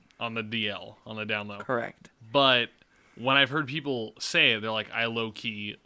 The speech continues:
Speaker 1: like this thing." That's not hiding it or anything. They're just saying
Speaker 2: So,
Speaker 1: it.
Speaker 2: it, yeah, it can be,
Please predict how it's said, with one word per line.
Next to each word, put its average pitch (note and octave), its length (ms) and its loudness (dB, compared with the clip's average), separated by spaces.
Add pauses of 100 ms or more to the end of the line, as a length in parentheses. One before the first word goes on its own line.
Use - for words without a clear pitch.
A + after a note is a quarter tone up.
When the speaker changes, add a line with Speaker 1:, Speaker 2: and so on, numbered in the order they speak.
(160)
Speaker 1:
like A2 360 -2
this G#2 220 -6
thing." G2+ 500 -8
That's B2 220 -2
not C#3 300 2 (1080)
hiding F3+ 420 6
it A2 180 2 (120)
or B2+ 200 -2
anything. A#2 500 0
They're G#2 120 -4
just A2+ 240 -2
saying A2 300 0
Speaker 2:
So, D3+ 200 8
Speaker 1:
it. C3+ 140 2
Speaker 2:
it, - 80 -6
yeah, C#3 240 4
it B2 200 0
can D3+ 160 -4
be, D3 440 -2